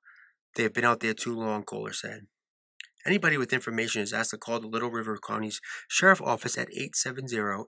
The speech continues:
eight nine eight, five one one five or Kohler at nine oh three, four nine oh, four nine four one.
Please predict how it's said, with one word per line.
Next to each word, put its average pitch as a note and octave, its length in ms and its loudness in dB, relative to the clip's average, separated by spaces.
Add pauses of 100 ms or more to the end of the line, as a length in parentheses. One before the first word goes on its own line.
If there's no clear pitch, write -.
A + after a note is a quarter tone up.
(160)
eight A#2 200 -4
nine C3+ 280 -4 (180)
eight, A#2 240 -10
five A2+ 380 -2
one A2+ 180 -2
one A2 140 0
five D#3+ 340 -4 (320)
or C#3 100 -2
Kohler A#2+ 460 4 (180)
at A2+ 220 4 (240)
nine A#2 180 8
oh A2+ 140 6
three, G2 380 0 (160)
four A2+ 260 6
nine G#2+ 220 6
oh, F#2 240 -8 (180)
four A2 220 0
nine G2 300 -2 (800)
four G#2+ 260 -4
one. G#2 240 0